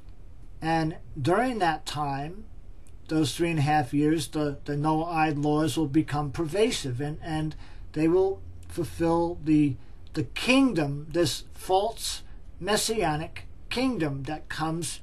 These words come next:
before the second coming, all right? And it's,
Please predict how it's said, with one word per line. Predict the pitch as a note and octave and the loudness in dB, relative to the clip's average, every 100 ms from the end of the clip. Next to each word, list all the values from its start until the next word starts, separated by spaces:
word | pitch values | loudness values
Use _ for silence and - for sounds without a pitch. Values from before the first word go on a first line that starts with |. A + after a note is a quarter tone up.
| - | -6
before | G#3 - F3 E3 E3+ - - - | -6 0 2 4 2 -4 -12 -8
the | F3+ | -2
second | - - - D#3+ - | 4 4 4 0 -4
coming, | - E3 C#3 A2 - - C#3+ | -2 -2 -2 -6 -10 -12 -6
all | D3 | -2
right? | E3+ G#3 - - - - - - - | -2 -2 -6 -14 -14 -14 -14 -14 -6
And | F#3 F3+ | -2 0
it's, | D#3+ | -2